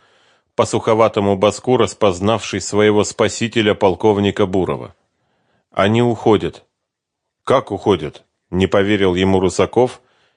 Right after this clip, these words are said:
и только теперь, оглянувшись, увидел, что полковник стоит у лестницы, ведущей вниз, и что сразу же бросилось ему в глаза,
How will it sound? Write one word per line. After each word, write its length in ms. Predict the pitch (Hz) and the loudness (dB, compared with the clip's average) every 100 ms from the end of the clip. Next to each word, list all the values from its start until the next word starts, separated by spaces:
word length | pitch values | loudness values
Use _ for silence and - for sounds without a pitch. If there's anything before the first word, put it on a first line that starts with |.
| _ - | _ -4
и 80 | 104 | 0
только 380 | 127 117 - | 0 0 -2
теперь, 420 | 104 127 - 110 95 | -2 -2 2 2 2
оглянувшись, 800 | 85 92 104 131 - - 78 - | 0 0 2 0 -2 -6 -8 -6
увидел, 480 | 101 104 123 107 107 | -2 0 0 2 2
что 280 | 92 - 110 | 2 0 0
полковник 600 | 113 107 - 113 104 98 | 2 0 0 0 0 -2
стоит 400 | - 110 104 95 | -2 -2 -2 -2
у 60 | 98 | 0
лестницы, 560 | 123 139 117 98 107 | 0 0 -4 -4 -2
ведущей 500 | 98 98 107 - 101 | 0 2 0 0 -2
вниз, 420 | 85 90 127 - - - - _ _ - | 0 2 0 -2 -16 -20 -20 _ _ -6
и 100 | 98 | -4
что 200 | - 120 | 0 -2
сразу 420 | - 117 110 95 | 0 0 0 -2
же 140 | 87 87 | -4 0
бросилось 600 | 104 110 - 98 90 - | 2 2 0 -2 -2 -2
ему 260 | 98 104 | 2 2
в 80 | 90 | 2
глаза, 480 | 92 90 85 117 | 2 2 2 -2